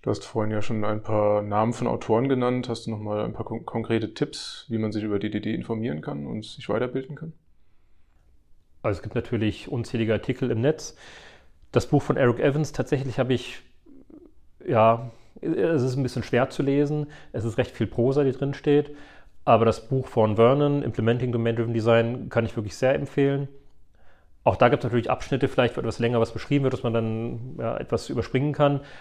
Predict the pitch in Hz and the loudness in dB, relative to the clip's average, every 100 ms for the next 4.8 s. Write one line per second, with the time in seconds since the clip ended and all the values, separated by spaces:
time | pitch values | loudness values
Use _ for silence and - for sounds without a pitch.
0 | - - 110 110 120 - - - 170 131 | -6 0 4 4 2 -4 -12 -10 -6 -2
1 | 139 120 123 131 - 131 - - - - | -2 0 -2 -4 -2 -4 -4 -16 -20 -20
2 | - - - - - - 117 - 120 127 | -20 -20 -20 -20 -6 0 0 0 0 0
3 | 104 110 113 101 101 - 101 101 98 98 | 0 -2 2 2 2 -2 -2 -2 -4 -6
4 | 104 - 95 98 95 - 92 | -6 -4 -2 -2 -2 -2 -4